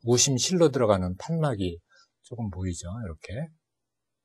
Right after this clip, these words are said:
그 다음에 우심실 쪽을 열어보도록 하겠습니다. 우심실을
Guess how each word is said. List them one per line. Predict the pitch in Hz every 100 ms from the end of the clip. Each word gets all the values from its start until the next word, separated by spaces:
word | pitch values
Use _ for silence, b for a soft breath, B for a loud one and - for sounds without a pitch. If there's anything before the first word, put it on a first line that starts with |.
| _ _ _ _ _ _ _ _ _ _
그 | 120
다음에 | 117 113
우심실 | 120 135 147 139 - 131
쪽을 | 123 113 107
열어보도록 | 101 101 98 - 110 90 98
하겠습니다. | 107 95 - 82 85
우심실을 | 101 90 107 98 101 104